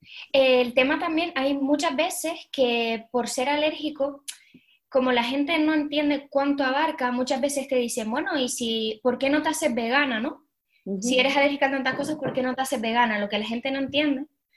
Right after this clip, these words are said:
Speaker 1: por ejemplo, es que el ser vegano, el ser vegetariano es una elección y que, por ejemplo, el veganismo, la, la mayor base de proteínas la encuentran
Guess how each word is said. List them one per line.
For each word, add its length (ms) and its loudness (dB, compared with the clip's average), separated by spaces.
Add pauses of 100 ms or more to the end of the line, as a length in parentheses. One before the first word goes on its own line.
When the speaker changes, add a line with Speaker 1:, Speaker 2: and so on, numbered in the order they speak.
(180)
Speaker 1:
por 80 -4
ejemplo, 340 0
es 140 0
que 340 -2 (400)
el 180 0
ser 240 4
vegano, 400 4
el 80 0
ser 160 -2
vegetariano 540 0
es 80 -4
una 180 0
elección 720 -2 (560)
y 120 -8
que, 100 2
por 140 0
ejemplo, 300 0
el 100 0
veganismo, 680 0
la, 720 2 (300)
la 140 -4
mayor 280 0
base 280 2
de 120 2
proteínas 600 0
la 100 2
encuentran 640 -2